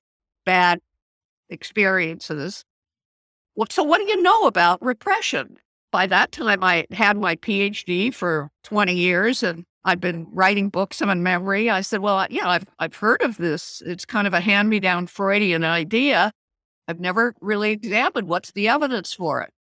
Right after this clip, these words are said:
And when I started to scrutinize the literature in conjunction with consulting on that case,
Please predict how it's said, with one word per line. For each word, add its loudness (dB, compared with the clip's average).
And -4
when 2
I 4
started 2
to 0
scrutinize 0
the -6
literature -2
in 2
conjunction 0
with -4
consulting 0
on 0
that 0
case, -4